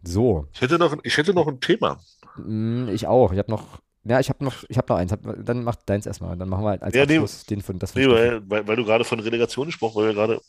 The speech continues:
Speaker 2: wen ich mir wünsche.
Speaker 1: Ja.
Speaker 2: Ich fand die Dis-, ich hatte, ich hab mir heute den Padercast angehört. Ich fand das, Grüße an der Stelle übrigens. Ähm, ich fand die Diskussion zu dem Thema ganz spannend, die sie da hatten. Und zwar, nein, nicht Lukas Kwasniok, <laughs> darum geht's nicht. Ähm, und zwar, äh,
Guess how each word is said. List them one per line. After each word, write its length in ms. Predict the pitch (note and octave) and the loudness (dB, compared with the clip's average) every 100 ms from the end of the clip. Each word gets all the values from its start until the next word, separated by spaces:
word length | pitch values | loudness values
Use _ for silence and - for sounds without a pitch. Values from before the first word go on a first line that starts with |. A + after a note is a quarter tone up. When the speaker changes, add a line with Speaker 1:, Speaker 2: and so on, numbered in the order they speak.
| _ _ | _ _
Speaker 2:
wen 280 | F#2+ G2 G#2+ | -14 -8 -6
ich 80 | A2 | -4
mir 140 | G#2+ | -6
wünsche. 300 | C3+ C3 D3 - - - - - - - | -4 -6 -6 -10 -10 -10 -12 -16 -14 -4
Speaker 1:
Ja. 120 | B2 | 0
Speaker 2:
Ich 80 | A2+ | 2
fand 200 | A#2+ C3+ | 0 -2
die 60 | |
Dis-, 280 | A#2+ - - _ | -6 -8 -12 _
ich 120 | - | -4
hatte, 180 | A2 B2 | -2 0
ich 120 | G2+ | -2
hab 100 | A#2+ | -2
mir 80 | A#2+ | 0
heute 180 | A#2 A#2+ | 0 0
den 60 | |
Padercast 420 | G#2+ C3 D3 A#2+ G2+ | 0 2 2 0 0
angehört. 420 | A2 A2+ B2 C3+ | -2 -2 -4 -6
Ich 100 | G#2 | -6
fand 300 | A#2+ B2+ - | -6 -6 -14
das, 100 | A#2 | -6
Grüße 220 | A#2+ C3 | -2 0
an 60 | A2 | 0
der 60 | |
Stelle 240 | G2+ G#2 G2+ | -2 -2 -4
übrigens. 260 | G#2 B2+ - - - - - - _ | -4 -6 -10 -14 -12 -12 -14 -18 _
Ähm, 400 | B2+ B2+ C3 A#2 _ _ - | 6 6 4 -6 _ _ -6
ich 100 | - | -2
fand 160 | B2+ | 0
die 60 | D#3 | 0
Diskussion 560 | C3 - G#2+ A#2 G3+ | -2 -2 0 0 0
zu 120 | - - | -2 -4
dem 140 | A#2+ | -4
Thema 240 | - E3+ | 0 0
ganz 160 | A2 G#2 | 0 0
spannend, 320 | - G#2+ B2 | -2 -4 -4
die 60 | A2 | -6
sie 100 | G#2+ | -2
da 80 | G2+ | 0
hatten. 220 | B2 C3+ | -2 -4
Und 140 | A2 | -6
zwar, 380 | - F#2+ A2 C#3+ C#3 - - _ - - | 0 2 2 0 -4 -18 -20 _ -16 -6
nein, 220 | F#2 F2+ | 0 0
nicht 300 | - G#2+ - | 0 -2 0
Lukas 260 | A2+ A#2 A2 | 0 -2 -2
Kwasniok, 500 | - G#2+ C#3+ C#3+ - | 0 0 -2 -4 -4
<laughs> 80 | B2 | 0
darum 220 | G#2 G#2+ | 0 0
geht's 160 | G#2 A#2+ | -2 -4
nicht. 200 | C#3+ - - - - - - | -6 -6 -6 -6 -6 -6 2
Ähm, 440 | B2+ B2 B2 B2 - | 4 4 2 -4 -4
und 160 | A#2 | -4
zwar, 360 | - G#2 A2 B2 | 2 4 4 4
äh, 800 | G#2 - A2 A2 A2 A2 A2 | 0 -6 -2 0 2 2 0